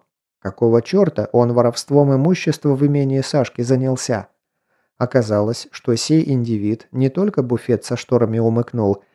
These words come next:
но еще и бюро из кабинета князя Сергея Борисовича Балаховского, отца Сашки и Ксении – а также наградную шпагу и ордена с мундира. Нужно бы, по идее, ехать с приставом,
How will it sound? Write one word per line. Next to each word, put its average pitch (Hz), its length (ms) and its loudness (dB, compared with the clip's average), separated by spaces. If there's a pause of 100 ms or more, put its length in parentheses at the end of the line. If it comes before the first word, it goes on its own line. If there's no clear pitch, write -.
(380)
но 120 200 0
еще 190 320 2
и 208 60 4
бюро 156 440 6
из - 220 -2
кабинета 123 480 -2
князя 143 400 0
Сергея 131 460 2
Борисовича 127 680 0
Балаховского, 120 920 -2 (220)
отца 110 480 -4
Сашки 123 520 -4
и 110 300 -2
Ксении – 110 580 0 (440)
а 107 120 -4
также 170 460 2
наградную 127 560 2
шпагу 147 640 0
и 131 100 4
ордена 120 580 0
с - 140 -10
мундира. 113 560 -2 (460)
Нужно 113 340 -6
бы, 110 220 2
по 117 240 0
идее, 123 360 4
ехать 127 300 0
с - 60 -10
приставом, 107 640 -2